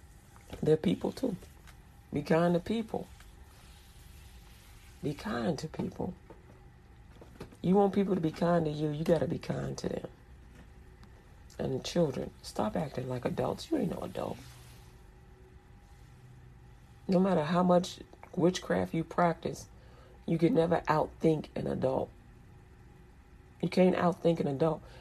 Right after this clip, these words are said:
They have way too much experience. Even if you gain experience through the spirit, they still have more experience through you because theirs is natural.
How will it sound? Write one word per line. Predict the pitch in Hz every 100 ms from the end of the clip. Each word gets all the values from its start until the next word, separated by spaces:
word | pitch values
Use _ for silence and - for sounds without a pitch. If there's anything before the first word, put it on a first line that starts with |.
| -
They | -
have | 156 143
way | 139 143
too | 151 -
much | 139 131
experience. | - - - 165 - 185 - - - -
Even | 196 208
if | 190 185
you | 190
gain | 175 165 151
experience | - - - 202 160 - -
through | - 143
the | 123
spirit, | - - 202 175 - - - - - - - -
they | 107 135 160
still | - 165
have | 147 147
more | 143 139
experience | - - 175 190 139 -
through | -
you | - 143 - - - - -
because | - 147 123
theirs | 147 151 139
is | 131
natural. | 143 143 175 - - -